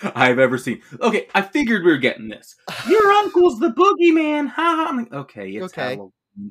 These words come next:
Speaker 1: It's still mean, but I figured we get this." And they're like, "Your parents are dead. Ha ha." And they all chant, "Jamie's an orphan. Jamie's an orphan." At this poor fucking girl.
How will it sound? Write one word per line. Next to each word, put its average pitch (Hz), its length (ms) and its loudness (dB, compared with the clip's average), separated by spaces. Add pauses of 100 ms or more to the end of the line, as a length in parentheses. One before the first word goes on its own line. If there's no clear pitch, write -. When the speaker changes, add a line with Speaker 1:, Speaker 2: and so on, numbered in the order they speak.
Speaker 1:
It's 120 140 -16
still 175 260 0
mean, 95 520 -6 (260)
but 147 200 -6
I 165 80 -2
figured 131 480 -4
we 113 100 -4
get 110 280 -4
this." 90 300 -12
And 127 100 -6
they're 139 100 -2
like, 139 160 -4 (400)
"Your 440 200 2
parents 466 600 8
are - 280 4
dead. 415 720 8 (120)
Ha - 480 10
ha." - 380 10 (200)
And 330 140 8
they 339 80 10
all 349 260 10
chant, 339 760 2
"Jamie's 285 840 6
an 311 140 4
orphan. 269 800 6 (140)
Jamie's 247 720 6
an 302 160 2
orphan." 254 800 0 (260)
At 403 180 4 (100)
this 392 240 2
poor 403 480 -2 (100)
fucking 453 500 2
girl. 480 540 6